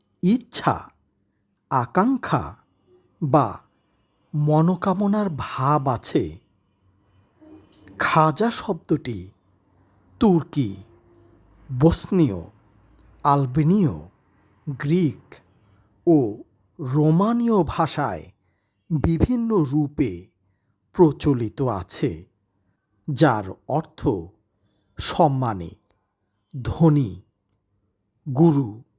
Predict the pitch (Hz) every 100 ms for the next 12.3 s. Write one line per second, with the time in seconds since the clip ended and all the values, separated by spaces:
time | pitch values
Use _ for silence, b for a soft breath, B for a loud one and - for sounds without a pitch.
0 | _ _ _ _ _ _ 165 123 160 135
1 | 131 95 107 _ _ _ _ _ _ _
2 | _ - - - 185 - - 202 - 160
3 | 127 104 87 101 _ _ _ _ _ _
4 | _ - - - 143 127 101 82 - _
5 | _ _ _ _ _ _ 127 160 - 220
6 | 170 110 - _ _ _ _ _ _ _
7 | _ - 139 - 220 240 - - 185 -
8 | - 123 143 190 208 196 151 139 113 123
9 | 147 _ - 127 80 - _ _ _ _
10 | _ _ _ - 127 151 113 151 139 160
11 | 143 135 107 - 131 117 110 95 - -
12 | 127 87